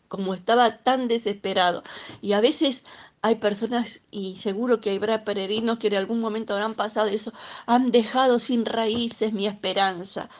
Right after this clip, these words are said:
pero sigue el proceso, sigue el proceso, sigue, se sigue peleando, se sigue peleando. Es como cuando somos nosotros, cuando queremos a alguien mucho, nos peleamos, nos peleamos, nos peleamos,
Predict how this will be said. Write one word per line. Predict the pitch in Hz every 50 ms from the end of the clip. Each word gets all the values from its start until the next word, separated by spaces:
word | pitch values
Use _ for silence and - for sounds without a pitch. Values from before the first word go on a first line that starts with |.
| - - - - - _ -
pero | - 196 185 180 190
sigue | - - - 277 254 254 269 269 240 - - _ _ _ _ _ -
el | 190 175
proceso, | 175 - 170 175 175 - 160 160 170 - - 156
sigue | - - - - 185 190 196 202
el | 190 190
proceso, | - 180 185 170 175 165 - - - 165
sigue, | - - 202 202 202 202
se | 202 -
sigue | 220 - 285 262 269 269
peleando, | - 262 247 214 202 180 160 - - - 165
se | - 180 170
sigue | - 202 220 226 220
peleando. | - 202 196 196 196 175 175 - - - - - - - - -
Es | - 240 240
como | - - 240 226 226 220
cuando | 220 196 196 190 208
somos | 202 247 233 233 220 233
nosotros, | 233 196 214 - 254 247 240 233 240
cuando | 233 - 190 180 175 185 180
queremos | - 208 208 214 214 220 226 -
a | 233
alguien | 214 214 208 214 208 196
mucho, | 208 233 254 254 247 220
nos | 196 202 202
peleamos, | 208 196 190 220 226 226 226 208
nos | 208 202
peleamos, | 208 196 196 208 208 208 202
nos | 196 202 202
peleamos, | 202 185 190 196 208 214 208 202